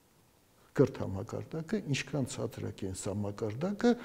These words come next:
այլ հավասար պայմաններում այնքան բարձր է ծնելիության մակարդակը և հակառակը։ Ըստ էության, այ այս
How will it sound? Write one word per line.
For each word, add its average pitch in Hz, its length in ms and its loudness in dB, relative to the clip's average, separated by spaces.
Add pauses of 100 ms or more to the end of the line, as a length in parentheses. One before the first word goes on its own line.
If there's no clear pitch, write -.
(240)
այլ 175 240 4
հավասար 139 440 2
պայմաններում 143 720 2
այնքան 143 380 2
բարձր 135 380 4
է 165 80 6
ծնելիության 135 800 2
մակարդակը 139 640 4
և 208 180 4
հակառակը։ 147 640 6 (920)
Ըստ - 360 8
էության, 139 580 10 (520)
այ 175 180 12 (140)
այս 190 240 12